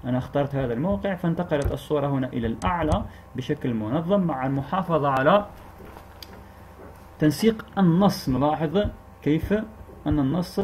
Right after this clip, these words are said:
حافظ على تنسيقه وجماليته، يعني بهذه الطريقة.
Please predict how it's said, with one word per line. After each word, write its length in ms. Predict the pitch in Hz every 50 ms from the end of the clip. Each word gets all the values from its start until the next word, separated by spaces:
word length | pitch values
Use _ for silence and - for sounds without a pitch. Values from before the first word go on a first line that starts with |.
| 202 - - -
حافظ 400 | - - 160 151 139 156 135 139
على 400 | 151 151 147 143 156 175 180 - - - - -
تنسيقه 500 | 147 139 139 - 170 170 - 175 170 165
وجماليته، 920 | 151 151 170 180 - - 131 123 147 156 160 156 139 127 120 117 113 - - - - - - - - - - - - - - - -
يعني 160 | 107 113 113
بهذه 420 | 110 123 135 143 135 151 160 170 165 -
الطريقة. 380 | 165 - 170 156 139 131 -